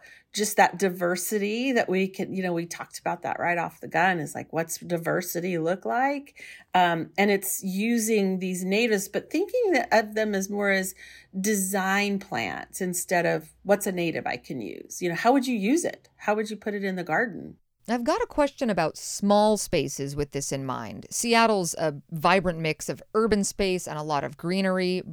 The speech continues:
Speaker 2: but if someone doesn't have that much space to garden with, say they're in an apartment,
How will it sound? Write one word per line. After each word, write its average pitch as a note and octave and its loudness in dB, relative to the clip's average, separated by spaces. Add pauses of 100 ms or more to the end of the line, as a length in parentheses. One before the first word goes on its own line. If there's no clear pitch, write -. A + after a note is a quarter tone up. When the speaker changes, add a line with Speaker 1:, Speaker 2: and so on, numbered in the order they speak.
Speaker 2:
but F#3+ 4
if G3+ 0
someone G#4 -2
doesn't G3 4
have D3 -4
that F#3 0
much E3+ -4
space D3 -4
to F3 -6
garden F3 -2
with, G3 0 (380)
say F#3 2
they're F3 4
in F3+ 0
an F3 -4
apartment, G#3+ 2